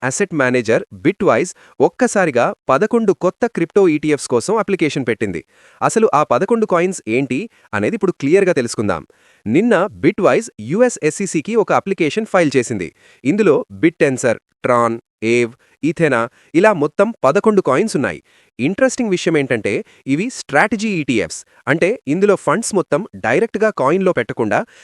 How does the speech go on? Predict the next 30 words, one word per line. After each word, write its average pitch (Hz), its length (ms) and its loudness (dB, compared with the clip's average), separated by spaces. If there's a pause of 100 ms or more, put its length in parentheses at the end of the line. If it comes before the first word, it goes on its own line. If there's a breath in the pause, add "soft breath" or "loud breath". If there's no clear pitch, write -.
(120 soft breath)
సిక్స్టీ - 340 -2
పర్సెంట్ 220 360 0
మాత్రమే 156 420 0
టోకెన్లో 165 420 2
పెడతారు. 101 380 0 (300 soft breath)
మిగతా 147 360 0
ఫార్టీ 170 320 2
పర్సెంట్ 156 360 0 (120)
ఇతర 233 280 -2
డెరివేటివ్స్ 160 640 0
లేదా 160 280 2
ఫ్యూచర్స్లో 196 520 0
పెడతారు. 101 360 0 (340 soft breath)
దీనివల్ల 202 440 2 (200)
ఇన్వెస్టర్స్కి 214 640 0
రిస్క్ 202 320 0
అనేది 160 240 0
బ్యాలెన్స్ 170 400 2
అవుతుంది. 104 320 -2 (380 soft breath)
ఇప్పటికే 233 420 2
Bitwise, 151 500 2 (100)
Solana, 127 460 2 (220)
ఎక్స్ఆర్పి, 120 540 0 (280 soft breath)
Dogecoin 196 640 4
ఈటీఎఫ్స్కి 151 540 -2
అప్లై 185 240 0
చేసిన 160 280 0
విషయం 147 300 -2
మనకు 170 220 0
తెలిసిందే. 123 400 -4